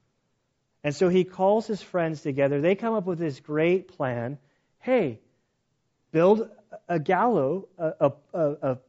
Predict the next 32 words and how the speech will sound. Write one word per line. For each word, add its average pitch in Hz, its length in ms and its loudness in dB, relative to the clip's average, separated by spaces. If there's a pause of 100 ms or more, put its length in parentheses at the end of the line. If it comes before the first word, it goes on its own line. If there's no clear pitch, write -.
pole, 196 460 2
like 143 180 -2
a 135 40 -4
tree 208 580 -2
that's 151 200 -6
seventy 214 580 -2
feet 175 300 -2
high, 190 480 -6
and 156 120 -6
just 202 220 -6
execute 196 540 -8
Mordecai 214 520 -2
there." 113 260 -10 (920)
And 147 180 0
so 190 520 4 (320)
Haman 143 260 -2
says, 160 340 -2
"This 156 440 2
is 110 140 -6
a 110 80 -6
great 120 320 -2
idea." 120 540 -6 (580)
So 139 180 -2
they 139 160 2
work 165 360 6
all 208 180 6
night. 170 380 0
They 143 140 2
build 151 360 0
this 175 180 -2
huge 170 300 0
gallows. 143 560 0